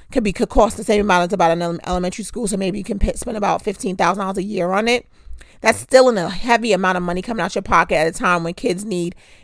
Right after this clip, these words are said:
more expensive school clothes, more expensive, um, e-, you know, extracurricular activities, and you're trying to be ready and prepared for them to go to college, for which you're gonna then have to spend more money.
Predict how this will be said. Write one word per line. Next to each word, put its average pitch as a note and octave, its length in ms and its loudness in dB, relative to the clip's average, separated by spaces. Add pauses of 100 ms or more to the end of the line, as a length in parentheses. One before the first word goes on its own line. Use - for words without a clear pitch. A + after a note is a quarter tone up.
more A3+ 200 6
expensive A3 420 2
school G3 240 2
clothes, F3 480 2 (240)
more G#3 240 2
expensive, F#3+ 800 -2
um, E3 280 -4
e-, - 280 -2
you G#3 60 -2
know, F#3 100 -4
extracurricular G3 600 -2
activities, A3 540 0 (100)
and C4+ 320 2 (220)
you're A#3 80 -6
trying A3+ 240 4
to G#3+ 80 2
be G#3 240 -2
ready G3+ 300 4
and F#3+ 100 0
prepared G#3+ 360 4
for G#3 100 -2
them F#3 100 0
to F3+ 60 0
go F3+ 120 2
to E3+ 80 0
college, A3 460 4
for G#3 100 0
which G3 180 2
you're B3 60 -6
gonna G#3+ 180 -2
then F#3+ 180 0
have G3+ 160 -4
to G#3 80 -14
spend F3+ 260 -4
more E3 120 -2
money. D#3 340 -8